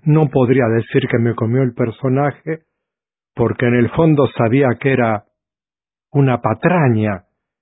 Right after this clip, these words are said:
en el fondo sabía que estaba urdiendo una mentira. Ni siquiera sabía si el hombre del norte existía.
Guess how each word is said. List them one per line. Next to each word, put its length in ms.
en 220
el 240
fondo 260
sabía 380
que 80
estaba 340
urdiendo 560
una 140
mentira. 760
Ni 280
siquiera 480
sabía 760
si 80
el 140
hombre 320
del 220
norte 340
existía. 800